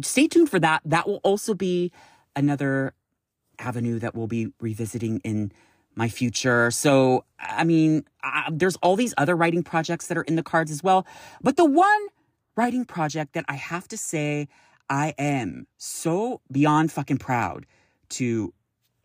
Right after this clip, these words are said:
and oh, I just can't wait for it to be a thing officially, is my first book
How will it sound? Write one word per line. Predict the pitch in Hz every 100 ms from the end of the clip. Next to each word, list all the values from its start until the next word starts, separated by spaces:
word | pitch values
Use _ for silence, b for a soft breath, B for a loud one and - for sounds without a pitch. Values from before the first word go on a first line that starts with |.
| _ 139
and | 135
oh, | 190
I | 214 196 143
just | 165 -
can't | - 208 170
wait | 139 233 339 302
for | 226
it | 160
to | 175
be | 170
a | 156
thing | - 262 311 311 277
officially, | 170 285 349 - 254 233 220 b b b b _
is | 170 190
my | 190
first | - - 277 320 - -
book | 160 165